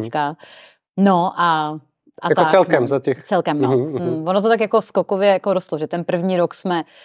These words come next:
Speaker 1: eh, sto patnáct tisíc získali, pak další rok, myslím, čtyři sta, pak
Speaker 2: Mhm.
Speaker 1: další rok už milion, další rok milion a půl. Loni za prosinec jsme získali přes dva miliony.
Speaker 2: Mhm.
Speaker 1: A my ještě teda potom adventní běhání je jako jedna věc, kterou děláme, a pak ještě v červnu pořádáme na-, naše charitativ-, teď už vlastně můžu říkat, jo,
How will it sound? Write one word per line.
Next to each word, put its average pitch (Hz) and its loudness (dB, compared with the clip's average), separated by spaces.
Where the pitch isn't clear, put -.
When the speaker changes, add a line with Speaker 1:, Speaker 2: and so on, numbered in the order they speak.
Speaker 1:
eh, 147 -4
sto - 0
patnáct 196 2
tisíc 185 -4
získali, 170 2
pak 165 -4
další 160 0
rok, 165 -2
myslím, 160 -4
čtyři 180 -2
sta, 165 2
pak - -4
Speaker 2:
Mhm. 196 2
Speaker 1:
další 165 0
rok 156 -4
už - -14
milion, 185 2
další 151 -4
rok 156 -6
milion 185 2
a 156 -4
půl. 156 -2
Loni 175 4
za 160 2
prosinec 160 -6
jsme 170 -4
získali 151 -2
přes 156 -4
dva 165 2
miliony. 160 0
Speaker 2:
Mhm. 156 -10
Speaker 1:
A 156 2
my 156 2
ještě 160 -2
teda - 0
potom 151 -4
adventní 175 0
běhání 175 2
je 165 0
jako 160 -2
jedna 139 0
věc, 185 0
kterou 190 0
děláme, 170 2
a 160 -6
pak - -8
ještě 170 -6
v - -20
červnu 160 -2
pořádáme 156 0
na-, 151 -8
naše 147 -8
charitativ-, 160 -2
teď 165 -6
už 202 0
vlastně 226 2
můžu 233 4
říkat, 226 0
jo, 233 0